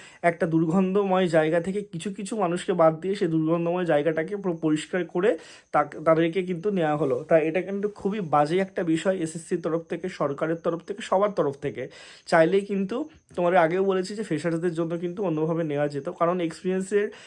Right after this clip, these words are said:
কোনো মার্কস তারা না পেয়ে শুধুমাত্র, মানে, যারা এক্সপিরিয়েন্স একটু নাম্বার পেয়েছে, সেই নাম্বারটা পেয়ে তারা কিন্তু মোটামুটি তোমাদের আজকে চাকরি পাবে বা ইন্টারভিউতে কল পেলে। এবং ফ্রেশার্সরা, কোনো ফ্রেশার্সই কিন্তু কোনোভাবেই এলিজিবল হলো না। এটা প্রচণ্ড পরিমাণে অবিচার,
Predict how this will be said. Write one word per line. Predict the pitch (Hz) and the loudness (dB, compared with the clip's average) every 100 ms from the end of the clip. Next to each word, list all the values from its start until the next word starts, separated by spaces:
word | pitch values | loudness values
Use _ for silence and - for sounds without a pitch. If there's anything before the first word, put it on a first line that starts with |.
| - _ | -20 _
কোনো | 196 202 | 0 0
মার্কস | 233 285 285 | 2 2 2
তারা | 254 208 | 2 4
না | 175 165 | 4 2
পেয়ে | 165 185 | 2 -4
শুধুমাত্র, | - 165 190 202 202 - 240 254 - - - - | -2 0 2 0 -2 0 2 2 -4 -20 -14 -2
মানে, | 170 175 175 175 - | 2 2 2 -2 0
যারা | 180 | 2
এক্সপিরিয়েন্স | 180 170 190 190 190 | 2 -2 -2 -2 -2
একটু | 190 | -4
নাম্বার | 180 160 165 175 | 0 2 2 0
পেয়েছে, | 170 160 165 | 0 0 0
সেই | 180 | 0
নাম্বারটা | 156 147 160 165 170 | 0 2 0 0 -2
পেয়ে | 175 190 | -2 0
তারা | 156 151 | 0 0
কিন্তু | 160 160 196 | -2 -4 -4
মোটামুটি | 151 156 151 170 311 - - _ | -2 -2 -2 -4 -6 -10 -20 _
তোমাদের | 165 151 160 | 0 2 4
আজকে | 147 - 165 165 156 - _ _ _ - - | 2 2 0 0 -2 -14 _ _ _ -20 2
চাকরি | 180 160 175 | 2 4 2
পাবে | 170 160 175 | 4 4 4
বা | 170 | 2
ইন্টারভিউতে | 160 160 160 160 | 2 0 -2 -4
কল | 170 156 160 | 0 2 2
পেলে। | 165 196 | 0 -2
এবং | 190 190 185 | -2 -4 -4
ফ্রেশার্সরা, | 175 165 208 196 - 117 | -4 0 0 -2 -4 -6
কোনো | - 165 190 | -2 0 0
ফ্রেশার্সই | 196 185 214 214 226 | 0 0 -4 -6 -6
কিন্তু | 208 202 | -4 -2
কোনোভাবেই | 185 170 175 196 | 0 0 2 2
এলিজিবল | 165 151 151 165 | 2 0 -2 -2
হলো | 156 131 | -2 -4
না। | 123 131 - - - 160 | -4 -6 -10 -20 -10 -2
এটা | 165 180 | 2 0
প্রচণ্ড | - 165 190 208 226 | 0 -2 0 0 0
পরিমাণে | 220 226 226 214 | -2 -2 -2 0
অবিচার, | 175 156 170 190 | 2 0 0 0